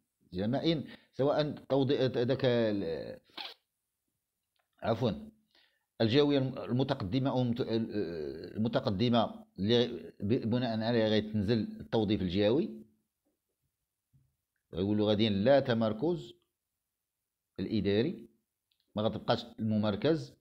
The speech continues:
إدارة، ما تبقاش ممركزة في الرباط مثلًا، غنولي تام-، لا تمركز الإداري. هذوك الجهات والأكاديميات غتعطاهم واحد الصلاحيات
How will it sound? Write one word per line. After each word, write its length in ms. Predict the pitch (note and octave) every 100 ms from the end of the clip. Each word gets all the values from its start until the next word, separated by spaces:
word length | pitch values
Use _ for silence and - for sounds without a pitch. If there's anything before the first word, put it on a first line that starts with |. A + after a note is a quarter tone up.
| _ _ _ _ _ -
إدارة، 540 | G2 A2 A#2 A#2+ - F#2+
ما 120 | G2
تبقاش 280 | - A2+ G#2+
ممركزة 760 | G#2+ G#2+ G2+ G#2+ G2 G2 -
في 80 | -
الرباط 480 | F2 F#2+ A#2 C#3+ A2+
مثلًا، 480 | G#2 A#2 F#3 - - _ _ - - - - - _ _ -
غنولي 320 | B2+ C3 A#2
تام-، 300 | A#2+ C#3 C3
لا 320 | A#2+ B2+ C3
تمركز 760 | A#2 A#2+ A#2 - A#2 G#2 - - _ _ -
الإداري. 800 | G#2 A2+ G2+ A#2+ D3+ F#3+ - - _ _ _
هذوك 480 | G#2 D3+ D#3 D3+ C#3+
الجهات 600 | B2 G#2+ C3+ C3 C#3 C3
والأكاديميات 1120 | B2+ C3+ - B2 A#2 A#2+ B2 B2+ B2 - -
غتعطاهم 680 | F#2 A2+ - F#2 - A#2 A#2
واحد 180 | G#2+ G#2
الصلاحيات 640 | - A#2 A2 G2 G#2+ G#2